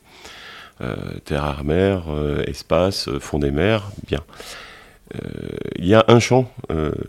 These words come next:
donc on connaissait bien, euh, ce qu'on appelle dans les champs immatériels, il y avait, euh, le cyber, mais il y a maintenant, euh, systématiquement un autre champ qui est celui de ce qu'on pourrait appeler la guerre cognitive.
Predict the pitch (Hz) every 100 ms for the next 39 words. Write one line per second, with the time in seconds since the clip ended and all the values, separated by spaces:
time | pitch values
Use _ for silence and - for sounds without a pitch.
0 | - - 78 - 78 - 80 78 92 82
1 | 107 104 69 67 - 76 73 78 76 71
2 | - 90 85 80 82 87 117 113 76 -
3 | - - - - - - - - - 104
4 | 120 98 - - - - - - - -
5 | 85 87 101 113 92 85 85 87 87 110
6 | 120 123 90 87 80 78 73 76 - -
7 | - 120 110 95 95 85 107 92 82 78
8 | - 110 104 82 - 76 85 110 110 -
9 | 78 87 76 62 - 76 82 80 73 92
10 | 76 73 85 - 78 73 -